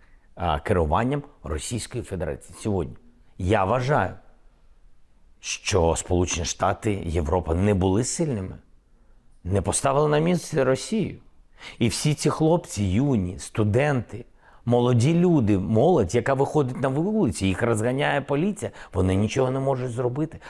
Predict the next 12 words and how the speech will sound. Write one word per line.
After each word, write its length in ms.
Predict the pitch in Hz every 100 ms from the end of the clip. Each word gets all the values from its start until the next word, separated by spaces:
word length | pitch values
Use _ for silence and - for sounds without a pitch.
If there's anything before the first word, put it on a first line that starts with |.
| -
А 80 | -
що 180 | -
вони 180 | 131 123
зб-, 240 | 113 113 139
розроблять? 680 | 131 135 120 151 131 - - - - - _ - - - - - - _ _ -
У 100 | 107
них 200 | 107 95
немає 300 | 123 131 185
в 80 | 104
руках 440 | 92 92 76 - - - -
нічого, 460 | 101 92 101 95 80 - _ - _ - - -
окрім 440 | 101 - 113 107